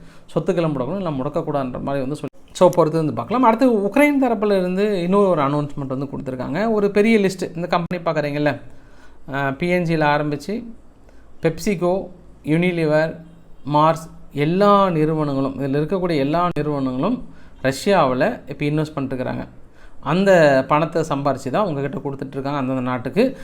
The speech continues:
So இவர்கள் மீதும் தடைகளை விதிங்கன்னு சொல்லிட்டு ஒரு பெரிய லிஸ்ட் கொடுத்தார். இந்த லிஸ்டெல்லாம் பார்த்தா, "அடே எங்க அப்பா, என்னப்பா இவ்வளோ கம்பெனி இருக்காங்க?" <laughs> மாதிரி சொல்லியிருக்காங்க. உக்ரைனுடைய கேபினெட் மினிஸ்டர்ஸ் இதுக்கான டீட்டெயிலை கொடுத்துருக்காங்க. காஜா கலாஸ் அவர்கள் சமீப காலமாக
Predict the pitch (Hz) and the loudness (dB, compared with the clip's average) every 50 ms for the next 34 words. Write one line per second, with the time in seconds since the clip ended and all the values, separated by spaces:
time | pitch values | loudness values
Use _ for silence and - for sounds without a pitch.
0 | - - - - 165 156 139 139 156 180 208 208 220 226 208 190 185 170 196 214 | -18 -18 -8 -2 0 2 4 6 8 8 8 8 6 6 4 4 2 2 0 0
1 | 208 170 151 165 165 170 170 165 165 151 139 143 147 147 143 139 - 151 185 220 | 2 2 2 4 4 2 2 2 2 2 2 0 -2 -2 -4 -6 -6 -4 -2 -2
2 | 240 - - 170 170 185 202 208 214 220 220 220 226 247 220 180 165 170 - - | -2 0 0 0 0 0 0 -2 -2 -2 -2 0 0 0 0 -2 -2 -4 -6 -6
3 | - 123 117 - 131 - - - 156 151 147 139 147 160 165 - 214 202 208 202 | -6 -8 -6 -6 -6 -6 -6 -6 -6 -4 -2 -2 -4 -4 -6 -6 -4 -4 -2 -2
4 | 196 190 180 185 196 170 151 156 165 170 196 220 196 170 - - 185 156 135 151 | -2 -2 -2 -2 -2 -2 -2 -2 -4 -4 -2 -2 -2 -4 -4 -4 -4 -4 -4 -6
5 | 185 202 208 - 214 156 131 131 165 190 202 196 196 185 175 - 208 190 170 165 | -6 -6 -6 -4 -4 -4 -4 -2 0 0 0 0 -2 -4 -4 -4 -2 -2 -2 -2
6 | 156 175 165 165 - - - 175 165 165 190 180 175 170 165 160 156 151 147 160 | -2 -2 -4 -4 -4 -4 -2 -2 0 0 0 -2 0 0 0 0 0 0 0 0
7 | 147 143 165 208 233 226 - - - - - - - 156 151 - 233 240 240 226 | 2 4 4 4 4 2 -4 -12 -16 -18 -10 -4 -2 -2 4 6 6 8 8 8
8 | 214 202 202 190 196 175 170 180 185 208 208 202 180 180 175 185 214 220 220 220 | 8 6 6 6 8 8 8 8 8 6 4 2 2 2 2 4 4 4 4 2
9 | 208 - - - - 139 143 143 139 147 143 139 139 139 135 127 123 - - - | 0 -2 -2 -4 -6 -4 -4 -2 -2 -2 -2 0 0 0 -2 -2 -4 -6 -8 -10
10 | - - - 143 165 165 160 160 156 147 135 139 139 135 139 139 131 131 135 139 | -14 -14 -6 -4 -4 -2 -2 -2 -2 -2 -2 -4 -6 -6 -6 -6 -6 -6 -6 -2
11 | 147 180 190 185 156 147 151 151 160 156 - 151 143 147 156 151 - 156 147 147 | -2 -2 0 2 4 4 4 4 4 2 4 2 2 2 0 0 -2 -2 -4 -4
12 | 147 - 196 208 196 165 143 151 156 165 160 151 143 151 147 147 147 143 139 139 | -4 -4 -6 -4 -4 -4 -4 -4 -4 -4 -4 -4 -2 -2 -2 -2 -2 -4 -4 -2
13 | 123 156 135 - | 0 -2 -2 -2